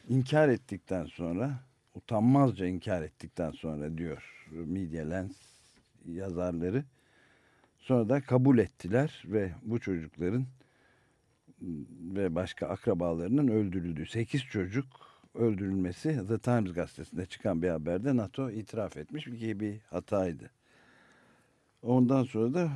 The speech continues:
fakat gazeteler mesela bu haksız ve zorlu savaş, haklı savaş doktrinini savunmuşlar ve zorlu şartlarda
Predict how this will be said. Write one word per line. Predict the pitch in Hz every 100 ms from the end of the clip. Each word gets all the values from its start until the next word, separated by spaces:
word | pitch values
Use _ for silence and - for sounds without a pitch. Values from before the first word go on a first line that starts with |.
| 123
fakat | 123 - 165 - - - - -
gazeteler | 110 113 104 - 101 127 131
mesela | 95 85 87 120 123
bu | 113 101 69 - -
haksız | 90 - - - 113 117 90
ve | 92
zorlu | 98 107 117 113 127 110 - -
savaş, | 85 71 - 92
haklı | 98 127 170
savaş | 165 104 65 - - - -
doktrinini | 98 - 95 85 78 76
savunmuşlar | 110 123 123 113 139 151 127
ve |
zorlu | 113 120 120 120
şartlarda | - 87 - 67 76 85 151